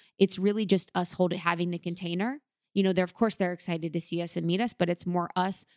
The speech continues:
creating the container for them to go off and have their own communities where they are and connect with people that they love where they are. Um,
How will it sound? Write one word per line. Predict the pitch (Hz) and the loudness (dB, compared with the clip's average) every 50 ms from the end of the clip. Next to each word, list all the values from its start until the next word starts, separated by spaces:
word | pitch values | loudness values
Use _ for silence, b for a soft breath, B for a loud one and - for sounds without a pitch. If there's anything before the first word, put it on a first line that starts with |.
| b _ _ | b _ _
creating | - - 202 196 190 202 196 | -2 0 0 2 2 2 0
the | 190 180 | 0 0
container | - 180 175 - 180 175 185 196 220 | 0 0 0 0 -2 0 0 0 -2
for | 196 - 185 180 | -2 -2 -2 0
them | 170 175 170 170 175 | 0 -2 -2 -2 -4
to | 170 175 | -6 -6
go | - 175 170 160 | -4 -4 -2 -2
off | 156 156 175 - | -2 -4 -6 -10
and | 185 170 | -14 -14
have | 160 170 165 | -12 -12 -10
their | 165 165 - | -8 -6 -4
own | 175 180 175 | -4 -4 -4
communities | - - 175 175 175 175 170 165 165 165 170 165 160 - b b b b b _ | -6 -6 -6 -4 -4 -4 -6 -6 -8 -8 -6 -6 -6 -8 b b b b b _
where | - 175 170 170 | -2 -2 0 0
they | 160 170 170 | 0 -2 -2
are | - 170 170 170 170 165 | -2 -2 0 0 0 0
and | 165 165 170 170 | -2 -2 -4 -6
connect | 165 160 165 165 165 - - | -6 -6 -6 -6 -6 -2 -2
with | 165 165 - | -2 -2 -2
people | - - 170 - - 170 | 0 0 0 0 0 0
that | 160 160 160 - | 0 0 -2 0
they | - 160 | -2 -2
love | 156 156 160 160 160 - | -2 -2 -4 -6 -4 -4
where | - - | -4 -4
they | 147 147 - | -4 -6 -6
are. | - - - - 165 b b b b b b b b | -8 -8 -10 -10 -12 b b b b b b b b
Um, | - 165 160 156 156 156 156 - | -4 -2 -2 0 -2 -4 -6 -8